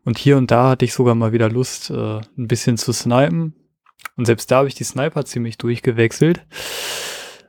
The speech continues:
Aber fangen wir an mit den Sturmgewehren. Die haben nämlich bei mir immer gewechselt zwischen C achtundfünfzig, der E M zwei, als ich die dann jetzt endlich mal final gelevelt habe.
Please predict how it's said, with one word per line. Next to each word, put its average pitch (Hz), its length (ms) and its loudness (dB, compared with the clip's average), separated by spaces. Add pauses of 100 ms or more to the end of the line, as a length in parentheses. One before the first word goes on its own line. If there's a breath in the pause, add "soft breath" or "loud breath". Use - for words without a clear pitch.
(220 loud breath)
Aber 151 400 4
fangen 139 380 2
wir 117 140 0
an 127 280 -4 (500)
mit 127 200 -4
den 127 100 0
Sturmgewehren. 123 840 -2 (1400)
Die 120 120 2
haben 131 120 4
nämlich 127 360 0
bei 117 160 0
mir 120 480 0 (360)
immer 170 220 4
gewechselt 131 580 0
zwischen 120 640 -2 (280)
C 117 260 2
achtundfünfzig, 185 1000 -2 (360)
der 120 260 2
E 135 140 0
M 110 200 0
zwei, 151 440 2
als 131 220 -6
ich 123 120 -8
die 127 100 -4
dann 117 160 -2
jetzt 117 240 -6
endlich 123 320 -4
mal 117 340 0
final 117 380 0
gelevelt 151 460 0
habe. 143 460 0